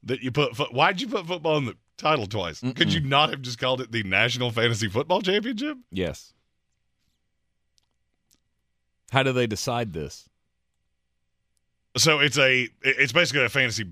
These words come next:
Speaker 1: football DraftKings type contest that's run by Sports Hub.
Speaker 2: Mm-hmm.
Speaker 1: Had fifteen hundred and forty-three people, fif-, fifteen hundred twenty-one people, excuse me. And the winner, the eventual winner, will take home a hundred and fifty thousand dollars. But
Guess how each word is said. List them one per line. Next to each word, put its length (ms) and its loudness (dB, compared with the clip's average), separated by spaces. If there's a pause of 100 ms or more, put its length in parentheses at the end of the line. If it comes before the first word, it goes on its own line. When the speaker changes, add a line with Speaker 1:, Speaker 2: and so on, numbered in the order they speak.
Speaker 1:
football 380 -2
DraftKings 680 0
type 240 -4
contest 540 -2
that's 160 -2
run 200 0
by 140 2
Sports 540 0
Hub. 340 -10 (480)
Speaker 2:
Mm-hmm. 240 -6 (240)
Speaker 1:
Had 300 0
fifteen 800 -2
hundred 560 0
and 260 -2
forty-three 680 0
people, 260 0
fif-, 240 0
fifteen 400 -2
hundred 200 0
twenty-one 420 0
people, 240 -4
excuse 340 -6
me. 80 -12 (720)
And 140 2
the 40 -2
winner, 480 2 (120)
the 160 0
eventual 360 -2
winner, 280 -2
will 140 -6
take 260 -2
home 260 0
a 80 -4
hundred 480 -8
and 180 -10
fifty 340 -10
thousand 480 -4
dollars. 340 -2
But 760 2